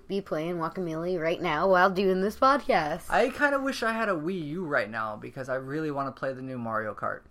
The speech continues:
Speaker 1: Dude, they, it's the Mario Kart version where you have to hit coins to go faster.
Speaker 2: I don't
Speaker 1: So,
Speaker 2: care.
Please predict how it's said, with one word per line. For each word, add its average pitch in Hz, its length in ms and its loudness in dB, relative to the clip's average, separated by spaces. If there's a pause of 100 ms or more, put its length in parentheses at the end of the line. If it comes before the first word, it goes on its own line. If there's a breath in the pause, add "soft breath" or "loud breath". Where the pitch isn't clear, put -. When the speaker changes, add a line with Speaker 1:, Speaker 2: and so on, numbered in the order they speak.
(260 soft breath)
Speaker 1:
Dude, 302 220 4
they, 269 180 4
it's - 280 -2
the 254 100 4
Mario 233 360 4
Kart 285 240 6
version 269 320 2
where 262 80 2
you 202 120 0
have 233 140 -2
to 208 60 -6
hit 208 200 -4
coins 226 420 -4
to 170 100 -6
go 165 120 -2
faster. 180 600 -4 (640)
Speaker 2:
I 175 40 -10
don't 208 80 -2
Speaker 1:
So, 220 160 4
Speaker 2:
care. 151 320 0